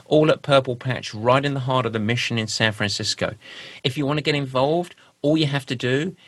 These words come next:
is head to ivan o'gorman dot com. That's I V A N O G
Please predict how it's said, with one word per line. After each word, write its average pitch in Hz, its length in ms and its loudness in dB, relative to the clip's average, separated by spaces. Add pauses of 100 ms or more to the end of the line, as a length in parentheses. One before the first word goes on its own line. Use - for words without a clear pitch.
(140)
is - 140 -12
head 127 200 4
to - 180 -6 (120)
ivan 147 560 2
o'gorman 127 800 6
dot - 240 2
com. 101 420 2 (360)
That's 117 240 0 (120)
I 135 280 4
V 131 500 2
A 120 240 4
N 117 460 -2 (360)
O 120 440 4 (320)
G 143 520 0